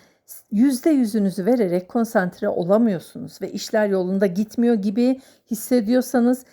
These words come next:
içinize dönmeyi deneyin. E, planlayın, planlayın ve planlayın. Sadece pratik ve disiplinli olmak dışında bir harekette olmayın.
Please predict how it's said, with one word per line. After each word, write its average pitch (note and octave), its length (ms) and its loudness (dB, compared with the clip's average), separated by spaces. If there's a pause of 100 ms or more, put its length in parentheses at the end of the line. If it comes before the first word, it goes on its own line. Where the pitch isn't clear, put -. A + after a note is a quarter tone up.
(140)
içinize G#3+ 520 -2
dönmeyi F#3 540 -2
deneyin. E3+ 540 -2 (340)
E, - 100 -16
planlayın, A#3+ 880 0 (420)
planlayın A3 1000 0
ve D#3+ 160 -8
planlayın. D#3 680 -12 (480)
Sadece G3+ 840 0 (100)
pratik - 440 -6
ve G3+ 120 2
disiplinli G#3 500 -2
olmak F#3 400 0
dışında F#3+ 460 0 (280)
bir G#3+ 140 -2
harekette F3 720 -4
olmayın. A#3 640 2